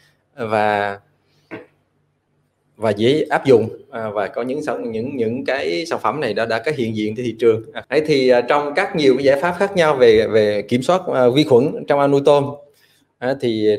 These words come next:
trong rất, rất nhiều phương pháp, những phương pháp rất là gần, gần gũi và hiệu quả.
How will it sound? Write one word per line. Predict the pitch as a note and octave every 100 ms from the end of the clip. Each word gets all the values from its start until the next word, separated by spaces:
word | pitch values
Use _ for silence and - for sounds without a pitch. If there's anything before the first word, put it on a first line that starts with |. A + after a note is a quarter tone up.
| B2
trong | A#2+ A2+
rất, | C3+ E3+
rất | F3
nhiều | D3+ A2+
phương | B2+ A2+
pháp, | D3 D#3+ - -
những | A2+ C#3+ -
phương | C3+
pháp | D3 D#3+
rất | F#3 F3+
là | B2
gần, | A2 G2+ E2+ _
gần | A#2 A2
gũi | G2+ G#2+ D3
và | C#3 A2
hiệu | G#2
quả. | G#2 G2 B2+